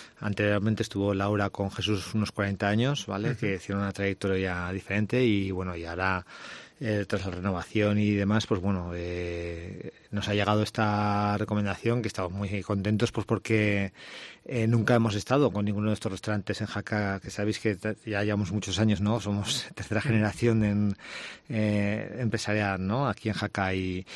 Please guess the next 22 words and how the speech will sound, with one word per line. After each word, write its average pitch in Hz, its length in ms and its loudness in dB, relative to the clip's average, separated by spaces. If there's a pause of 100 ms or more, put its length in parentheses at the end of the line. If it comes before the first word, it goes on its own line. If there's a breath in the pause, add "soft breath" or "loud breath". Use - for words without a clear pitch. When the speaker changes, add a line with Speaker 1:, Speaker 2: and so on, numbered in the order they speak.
(160 loud breath)
Speaker 1:
y 113 80 -4
nunca 117 180 2
hemos 117 140 2
estado 113 160 2
en 113 60 2
una 104 120 0
guía 98 200 -2
de 90 60 -4
estas, 85 340 -10
¿no? 117 300 0
Y, 98 720 -2
y 104 160 -2
entrar 104 320 2
ahora 104 340 4
nos 113 220 0
da, 90 260 -2
nos 95 160 -6
hace 104 140 -4
mucha 101 220 -4
ilusión, 95 380 -2
la 85 100 -2
verdad. 90 260 -4